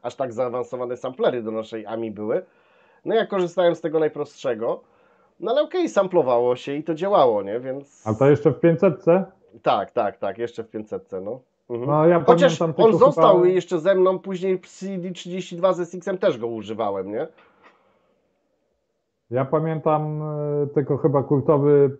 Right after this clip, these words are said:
Speaker 2: program dla każdego chyba, e, posiadacza samplera, czyli Audio Master cztery.
Speaker 1: Tak.
Speaker 2: Czy ty
Speaker 1: Tak,
Speaker 2: używałeś
Speaker 1: tak,
Speaker 2: innego?
Speaker 1: uży-, nie,
Speaker 2: Nie,
Speaker 1: nie.
Speaker 2: chyba każdy go
Speaker 1: Tak,
Speaker 2: używał.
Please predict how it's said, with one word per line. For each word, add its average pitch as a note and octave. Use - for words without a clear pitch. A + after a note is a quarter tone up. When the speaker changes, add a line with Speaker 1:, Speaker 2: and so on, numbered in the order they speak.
Speaker 2:
program C#3
dla B2
każdego B2
chyba, A#2+
e, -
posiadacza B2
samplera, B2+
czyli B2
Audio C3+
Master C3
cztery. A#2
Speaker 1:
Tak. A2
Speaker 2:
Czy A#2+
ty A2+
Speaker 1:
Tak, C#3+
Speaker 2:
używałeś C3
Speaker 1:
tak, D3
Speaker 2:
innego? A2+
Speaker 1:
uży-, F#2+
nie, D#3+
Speaker 2:
Nie, E3
Speaker 1:
nie. E3
Speaker 2:
chyba F3
każdy D#3
go C3
Speaker 1:
Tak, C3
Speaker 2:
używał. C3